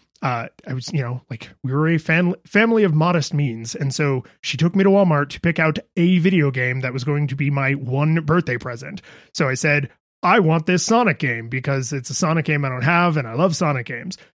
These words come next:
So we bought it. I went home, and this is how I remember it happening.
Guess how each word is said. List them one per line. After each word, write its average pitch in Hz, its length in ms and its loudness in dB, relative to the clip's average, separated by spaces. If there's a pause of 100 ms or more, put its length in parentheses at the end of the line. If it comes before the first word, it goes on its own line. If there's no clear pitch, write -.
(120)
So 127 380 -2 (340)
we 120 80 -8
bought 143 260 0
it. 190 260 0 (800)
I 131 60 -4
went 143 200 2
home, 180 420 4 (260)
and 139 160 -2
this 170 180 2
is 247 140 2
how 196 220 4
I 196 60 6
remember 160 580 4
it 127 80 -8 (100)
happening. - 500 -6